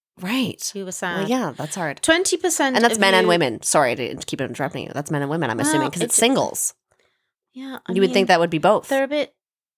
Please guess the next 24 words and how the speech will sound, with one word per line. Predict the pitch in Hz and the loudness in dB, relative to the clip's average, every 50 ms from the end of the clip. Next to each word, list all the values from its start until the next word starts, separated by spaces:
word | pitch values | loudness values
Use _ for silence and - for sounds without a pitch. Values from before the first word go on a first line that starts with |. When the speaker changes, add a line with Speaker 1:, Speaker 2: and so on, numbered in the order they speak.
| _ _ - | _ _ -8
Speaker 2:
you | - 247 220 | -2 0 2
Speaker 1:
They're | 202 196 | 2 2
a | 165 | 0
Speaker 2:
know, | 170 - | -2 -6
Speaker 1:
bit | 175 165 | -2 2
broad | 175 165 156 147 143 143 | 4 6 6 6 4 4
on | 143 | 2
Speaker 2:
shady | 143 143 143 147 | 2 0 0 2
Speaker 1:
their | 147 143 143 139 135 | 2 0 0 0 0
Speaker 2:
on | 131 | 0
those | - - - | -2 -2 -2
Speaker 1:
little | - 123 120 120 120 | -2 -2 -2 -2 -2
Speaker 2:
details. | 117 120 165 160 120 98 123 131 | -4 -4 -4 -6 -6 -8 -8 -6
Speaker 1:
details. | 147 139 127 - 123 101 - - | -4 -4 -2 -2 -4 -6 -6 -4
Speaker 2:
Twenty-two | - - 330 349 - - - 381 359 | -2 0 0 0 0 0 2 2 2
percent | 330 330 - 330 302 285 | 2 0 0 0 0 0
Speaker 1:
That's | 269 | 0
fine. | 262 | -2
Speaker 2:
of | 233 | -2
you | 247 247 240 - _ - | -4 -4 -6 -4 _ 0
aren't | 240 262 269 285 254 - | 2 4 4 2 2 0
sure | - - - 254 226 214 214 208 | -4 -4 -2 0 2 2 2 2
about | 208 208 202 196 - - | 2 2 2 0 0 -2
monogamy. | 202 208 208 214 208 - 202 175 165 131 143 - _ | -2 -2 0 0 0 -2 -4 -6 -6 -6 -8 -10 _